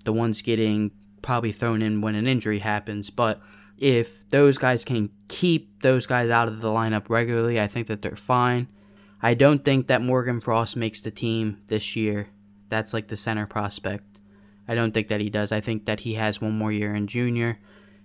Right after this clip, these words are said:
and then the third line center at least is his, or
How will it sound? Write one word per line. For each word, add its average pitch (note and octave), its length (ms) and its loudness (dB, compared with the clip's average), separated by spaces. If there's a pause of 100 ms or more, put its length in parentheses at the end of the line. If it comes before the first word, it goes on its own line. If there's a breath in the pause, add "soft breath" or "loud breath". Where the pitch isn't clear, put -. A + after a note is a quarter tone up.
and G#2+ 160 -2
then G2+ 460 -2 (840)
the G#2+ 80 0
third A2+ 320 -2
line G#2 240 0
center G#2 360 -2
at E2 120 -6
least G#2 260 -6
is F#2+ 160 -6
his, G#2+ 460 -4 (520 soft breath)
or A2 440 0